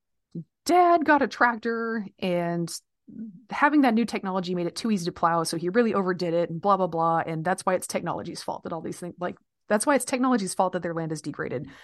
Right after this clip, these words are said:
What Wendell Berry doesn't tell you is they used to have not just a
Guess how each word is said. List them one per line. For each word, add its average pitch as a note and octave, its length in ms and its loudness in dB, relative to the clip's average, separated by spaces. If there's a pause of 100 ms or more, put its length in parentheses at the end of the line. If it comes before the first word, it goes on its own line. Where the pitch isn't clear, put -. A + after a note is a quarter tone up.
(140)
What A3+ 160 4
Wendell D4+ 220 4
Berry C4+ 200 4
doesn't C4+ 260 2
tell - 180 -6
you E3 140 -4
is F3 300 -2
they F#3 100 0
used A3+ 260 -2
to A3+ 100 0
have F#3 360 0 (580)
not G#3+ 200 2
just A#3 220 0
a E3+ 280 0